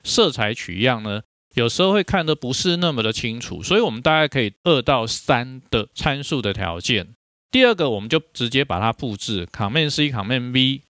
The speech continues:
然后到刚刚这边计算机，我们再计算一下。比如说，我们只要算一个横向的解析度，所以一九二零乘上零点八，也就是说字幕的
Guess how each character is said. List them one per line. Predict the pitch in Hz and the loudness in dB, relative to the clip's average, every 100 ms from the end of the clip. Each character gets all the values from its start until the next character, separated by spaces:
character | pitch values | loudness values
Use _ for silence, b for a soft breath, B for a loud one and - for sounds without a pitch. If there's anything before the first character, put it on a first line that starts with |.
| _ _ b - | _ _ b 0
然 | 127 | 2
后 | 151 190 | 2 0
到 | 180 208 185 | 2 4 4
刚 | 170 190 185 190 | 2 0 0 2
刚 | 185 185 | 2 2
这 | 185 170 | -2 0
边 | 170 | 0
计 | 165 165 | 0 0
算 | 160 139 139 | 0 0 -2
机， | 131 131 | -2 0
我 | 90 | -2
们 | 98 | 0
再 | 127 | -2
计 | 123 143 120 | 0 -2 -2
算 | 135 95 | -2 -2
一 | |
下。 | 107 120 92 - | -2 -2 -2 -4
比 | 117 | -2
如 | |
说， | 190 196 | 0 -2
我 | |
们 | 104 | -4
只 | 104 | 0
要 | 117 | 0
算 | 135 - 135 | 2 0 0
一 | 135 | 0
个 | 117 - _ _ | -2 -2 _ _
横 | 135 160 | -2 2
向 | 226 185 | 2 2
的 | 131 | -2
解 | 98 | -4
析 | 87 131 | -4 -4
度， | 127 110 | -2 -4
所 | - 151 | 0 0
以 | |
一 | 180 | 0
九 | 147 | 2
二 | 151 | 2
零 | 131 | 0
乘 | 131 120 127 | -2 -4 0
上 | 165 139 - - - | 0 0 -2 -8 -2
零 | 117 147 | -2 0
点 | 107 82 - | -2 -2 0
八， | 117 117 120 _ _ _ _ _ | 2 2 -2 _ _ _ _ _
也 | 131 | 0
就 | 143 | 2
是 | 240 | 4
说 | 262 | 2
字 | 262 - 277 226 | 0 0 2 2
幕 | 208 233 180 | 2 2 0
的 | - 143 | 2 0